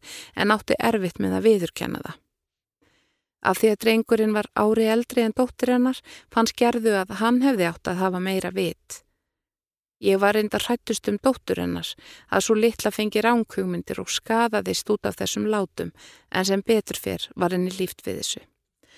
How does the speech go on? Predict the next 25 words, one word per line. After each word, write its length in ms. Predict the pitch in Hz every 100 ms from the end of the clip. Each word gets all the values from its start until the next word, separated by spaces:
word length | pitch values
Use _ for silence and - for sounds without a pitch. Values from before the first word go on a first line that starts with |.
| - - - _
Systir 480 | - 262 269 - 269
mín 160 | 262 254
talar 360 | 277 269 240 -
enn 240 | 277 262
ekki 320 | 226 - 220
við 140 | 214 -
bræður 380 | 240 226 185 170
okkar 320 | - 190 190
en 140 | 185 -
liðin 360 | 208 220 214 208
eru 160 | 202 214
mörg 360 | 220 240 233
ár 240 | 233 233 233
frá 180 | 233 226
því 160 | 226 220
þetta 240 | 214 220
gerðist. 600 | - 190 180 170 - - _ _ -
Þvílík 640 | - 214 208 180 175 - -
er 120 | 208
heiftin. 420 | 202 190 - 175 - _ _ _ _ _ - - - -
Ekki 360 | 247 - 311 -
kannski 400 | 302 302 - 262
vegna 280 | 269 254
þess 240 | - 240
sem 80 | 233